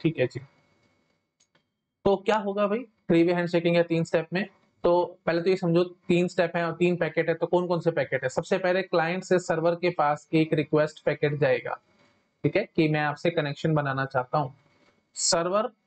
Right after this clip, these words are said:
उसके लिए एक, अ, रिप्लाई packet करेगा कि ठीक है, ओके, आप मेरे से connection बनाना चाहते हो तो I am ready। और server भी बोलेगा कि मैं भी आपसे connection बनाना चाहता हूँ, और उसके बाद client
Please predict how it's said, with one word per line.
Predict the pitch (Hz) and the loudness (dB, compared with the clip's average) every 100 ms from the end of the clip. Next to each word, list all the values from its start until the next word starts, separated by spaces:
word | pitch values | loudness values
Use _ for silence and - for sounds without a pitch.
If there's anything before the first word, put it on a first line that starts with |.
| - | 0
उसके | 165 - 196 190 | 0 0 0 0
लिए | 170 156 175 226 - _ _ _ 170 | 2 2 2 0 -8 _ _ _ 2
एक, | 165 165 165 | 2 2 2
अ, | 156 151 | 2 2
रिप्लाई | 156 156 160 156 | -2 0 0 0
packet | 156 143 143 | -4 -4 -2
करेगा | 143 131 135 170 | -2 0 0 -2
कि | 180 | -4
ठीक | - 147 156 | -2 -2 0
है, | 180 | -2
ओके, | - 156 196 - 156 | -2 -4 -4 -2 -2
आप | 147 | -2
मेरे | 151 | -2
से | 143 | -2
connection | 156 143 151 156 | -2 -4 -2 -2
बनाना | 147 147 | 0 -2
चाहते | 143 135 160 | -2 -2 2
हो | 165 | 2
तो | 147 | 2
I | 131 | 0
am | 139 135 | -2 -2
ready। | 127 196 - _ _ _ _ | 0 0 -2 _ _ _ _
और | 156 151 156 170 - - | 0 2 2 -2 -10 -6
server | 180 175 240 | -2 0 0
भी | 262 | 2
बोलेगा | 180 165 160 170 | 2 2 2 2
कि | 175 | 0
मैं | 160 156 | 0 2
भी | 165 | 2
आपसे | 147 160 | 0 -2
connection | 151 139 135 143 | -2 -4 -2 -2
बनाना | 135 135 127 127 | 0 0 -2 -2
चाहता | 127 139 | -2 -2
हूँ, | 151 247 214 - - - - | 0 0 -2 -18 -20 -6 0
और | 156 151 | 0 0
उसके | 175 - 233 | -4 0 0
बाद | 185 175 - | 2 0 0
client | 170 160 170 170 | 0 0 -2 -6